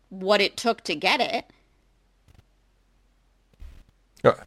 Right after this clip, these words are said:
Speaker 2: I guess I, I'm, I'm of the sense that he did commit this crime, for one. I feel like he did.
Speaker 1: Oh.
Speaker 2: I, so I've got that, but, but I also feel like he,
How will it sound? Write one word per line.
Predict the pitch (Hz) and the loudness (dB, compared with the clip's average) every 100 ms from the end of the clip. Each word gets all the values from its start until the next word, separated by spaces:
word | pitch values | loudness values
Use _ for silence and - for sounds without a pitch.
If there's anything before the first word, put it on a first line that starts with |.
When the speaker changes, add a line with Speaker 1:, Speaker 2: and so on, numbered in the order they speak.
| _ - - - - - - - | _ -20 -20 -20 -20 -20 -6 6
Speaker 2:
I | 127 | 10
guess | 165 - | 10 10
I, | 113 123 120 | 6 8 8
I'm, | 143 127 - | 8 6 6
I'm | 117 143 | 8 10
of | 127 101 | 10 8
the | |
sense | - 104 - | 6 6 6
that | 98 | 4
he | 95 | 6
did | 113 - | 4 4
commit | 95 95 | 2 -2
this | - - | -4 -4
crime, | 95 98 - _ _ _ - | -2 -4 -8 _ _ _ -20
for | - 110 | 2 4
one. | 98 90 104 _ _ _ - | 6 4 -2 _ _ _ -2
I | 101 | 2
feel | - 101 | 6 6
like | 95 | 6
he | |
did. | 95 95 | 2 0
Speaker 1:
Oh. | - - - _ _ _ _ _ _ _ _ _ _ _ _ _ _ - - | 0 -6 -20 _ _ _ _ _ _ _ _ _ _ _ _ _ _ -4 4
Speaker 2:
I, | 98 92 92 92 - - | 6 8 4 0 -12 -14
so | - 110 98 | 0 6 8
I've | 101 | 10
got | 113 | 8
that, | 113 104 - | 8 6 8
but, | 127 117 107 | 8 8 10
but | 127 | 8
I | |
also | 127 - 117 | 8 8 8
feel | 127 | 10
like | 113 98 | 10 10
he, | - 107 98 95 | 4 2 0 -2